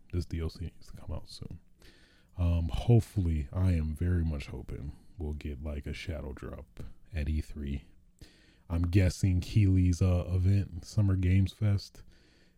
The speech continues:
Uh, Streets of Rage four, Mister X Nightmare D L C is out now. Yes.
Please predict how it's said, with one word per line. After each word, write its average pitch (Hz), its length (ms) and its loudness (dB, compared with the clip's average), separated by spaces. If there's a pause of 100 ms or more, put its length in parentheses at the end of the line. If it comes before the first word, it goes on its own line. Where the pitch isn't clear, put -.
(120)
Uh, 78 680 -4
Streets - 500 4
of 107 80 6
Rage 110 380 8
four, 113 600 6 (240)
Mister 120 360 6
X 113 220 2
Nightmare 127 560 6
D 131 180 8
L 131 120 8
C 151 360 4
is 92 240 2
out 101 440 2 (680)
now. 82 640 6 (160)
Yes. 113 680 2